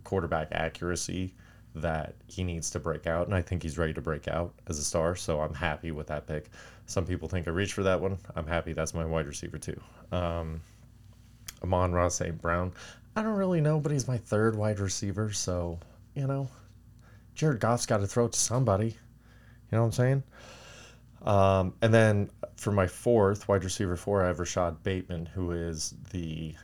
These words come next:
number one receiver in Baltimore. So although I don't, you know, Mark Andrews is technically the number one receiver, he is a tight end. Uh, the number one receiver, wide receiver, W R one on the depth chart is Rashad Bateman. So,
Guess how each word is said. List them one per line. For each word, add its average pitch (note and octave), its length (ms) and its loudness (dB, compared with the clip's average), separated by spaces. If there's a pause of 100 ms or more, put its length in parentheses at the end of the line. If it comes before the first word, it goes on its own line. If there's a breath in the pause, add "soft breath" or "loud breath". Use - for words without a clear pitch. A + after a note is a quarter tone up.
(120)
number F#2 260 0
one F2 160 -2
receiver E2 380 -4
in E2 80 -4
Baltimore. D#2+ 480 -4
So - 340 -6 (140)
although F#2 640 2
I G2 80 -2
don't, F2 180 -2 (100)
you F#2 100 -4
know, D#2 160 -6 (100)
Mark F#2+ 240 2
Andrews E2+ 360 -2
is D2+ 120 -8
technically E2+ 540 -4
the E2+ 140 -4
number E2+ 280 -4
one F#2 160 0
receiver, F2+ 640 -4
he - 160 -8
is D2+ 140 -6
a D#2 80 -6
tight D#2+ 260 -2
end. F2+ 240 -6 (540 loud breath)
Uh, E2 340 -2
the E2+ 80 -4
number E2 280 -4
one D#2+ 220 -4
receiver, D2+ 1120 -4
wide D#2+ 320 -2
receiver, D2+ 640 -8 (440 loud breath)
W E2 320 -4
R D#2+ 160 -2
one D#2+ 320 -4
on D2+ 100 -6
the D#2+ 100 -6
depth D#2+ 280 -6
chart D#2+ 320 -6
is - 140 -12
Rashad - 400 -10
Bateman. - 360 -12
So, - 280 -10